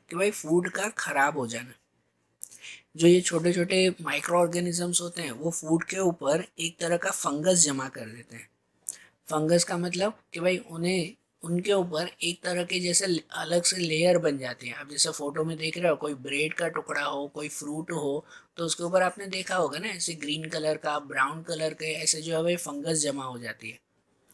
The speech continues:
जो, जो अगर आपके घर में रोटी बनाई हो, उसे दो तीन दिन तक रख दो, तो उसके ऊपर व्हाइट व्हाइट color का cotton की तरह fungus जमा हो जाएगा।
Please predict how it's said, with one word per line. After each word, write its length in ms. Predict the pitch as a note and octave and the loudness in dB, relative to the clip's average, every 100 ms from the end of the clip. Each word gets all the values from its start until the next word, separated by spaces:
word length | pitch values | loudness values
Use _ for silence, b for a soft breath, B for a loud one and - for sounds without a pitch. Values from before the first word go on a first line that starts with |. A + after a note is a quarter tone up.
| - _ b b _ | -20 _ b b _
जो, 180 | D3+ D3+ - _ _ C#3 | 2 2 0 _ _ 0
जो 180 | D3 D#3 | 8 10
अगर 280 | D3+ D#3 | 10 6
आपके 300 | D#3 D#3 E3 | 4 2 -2
घर 180 | D#3 D3+ | 0 0
में 140 | D#3 D#3+ | 2 0
रोटी 320 | C#3 C3+ E3 | 0 -2 -4
बनाई 320 | D#3+ D#3 E3 | -4 -2 -2
हो, 160 | E3+ E3+ | -2 -2
उसे 220 | D#3 D#3+ | -2 -2
दो 160 | D3+ D3+ | -4 -6
तीन 220 | D#3+ E3 | -4 -6
दिन 200 | D#3+ E3 | -8 -6
तक 160 | E3+ E3+ | -6 -4
रख 220 | E3 F3 | -4 -6
दो, 180 | F3+ C3+ | -6 -8
तो 140 | - | -8
उसके 180 | D#3 - | -6 -6
ऊपर 200 | E3+ F3+ | -2 -2
व्हाइट 300 | D#3+ C3+ C#3+ | 0 -2 -2
व्हाइट 200 | E3+ F3+ | -2 -2
color 300 | F3 F3 E3+ | 0 -4 -4
का 120 | E3 E3 - | -4 -4 -4
cotton 460 | - D#3+ D#3+ F#3+ G3 | -6 -6 -4 -8 -8
की 120 | G3+ | -8
तरह 360 | F#3+ F3 D3 F3+ _ _ | -2 0 0 -6 _ _
fungus 500 | - D#3 D3+ E3 E3+ | -4 -4 0 4 4
जमा 240 | D3 D3 C#3 | 4 0 -2
हो 140 | A#2+ | -6
जाएगा। 360 | A#2+ A#2 A2+ | -8 -12 -12